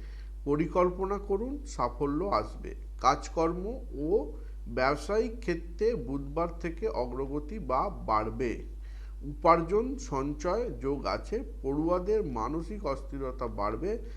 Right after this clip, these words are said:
দাম্পত্য ও প্রেমের ক্ষেত্রে শুভ, ভাগ্য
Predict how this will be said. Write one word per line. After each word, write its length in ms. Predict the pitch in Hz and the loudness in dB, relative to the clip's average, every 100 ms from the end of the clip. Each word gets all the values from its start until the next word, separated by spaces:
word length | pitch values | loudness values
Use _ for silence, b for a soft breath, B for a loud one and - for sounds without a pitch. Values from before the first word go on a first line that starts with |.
| B B | B B
দাম্পত্য 680 | 117 123 151 - 185 185 - | 2 4 4 2 0 0 4
ও 200 | 220 160 | 6 6
প্রেমের 360 | - 135 151 160 | 2 0 2 0
ক্ষেত্রে 480 | - 165 - 208 196 | 0 -4 -2 -2 -2
শুভ, 460 | - - 160 110 - - - | -2 -2 0 -2 -4 -8 -4
ভাগ্য 680 | 107 120 117 143 196 285 | -2 -2 -2 0 0 0